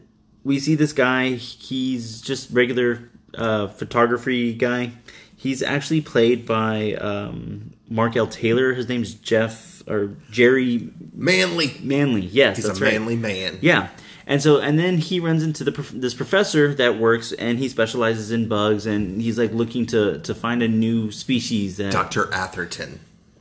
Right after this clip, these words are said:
Speaker 1: Yes, that's right, Doctor Atherton. He's played by Julian Sands. He's actually known for a lot of other scary movies, such as, um, oh, what, uh, Warlock.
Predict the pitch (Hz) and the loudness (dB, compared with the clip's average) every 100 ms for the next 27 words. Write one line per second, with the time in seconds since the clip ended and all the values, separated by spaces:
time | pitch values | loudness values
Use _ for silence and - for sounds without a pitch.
0 | - - 160 196 107 - 151 277 135 104 | -10 2 4 4 2 -4 0 2 2 0
1 | 117 117 175 202 139 107 110 143 139 131 | -4 0 -2 -2 -2 -2 -2 -2 0 2
2 | 127 110 113 117 117 196 110 - - - | 2 0 2 0 0 -2 -2 -8 -16 -18
3 | - 175 196 190 208 175 147 170 165 147 | -4 0 0 0 0 4 4 4 2 2
4 | 131 117 139 147 135 139 123 120 123 135 | 2 2 0 0 -2 -2 -4 -2 0 0
5 | 113 117 151 151 117 113 101 - 120 117 | 0 2 0 2 -2 -2 -4 -6 -2 0
6 | 113 110 110 104 - - 107 117 107 - | 0 0 -2 -4 -8 -10 -8 -4 -6 -8
7 | 113 113 - - 110 - - - - - | -14 -14 -16 -14 -12 -14 -16 -18 -18 -20
8 | - - - 117 107 104 123 131 147 156 | -20 -10 -4 -2 0 2 2 2 0 -4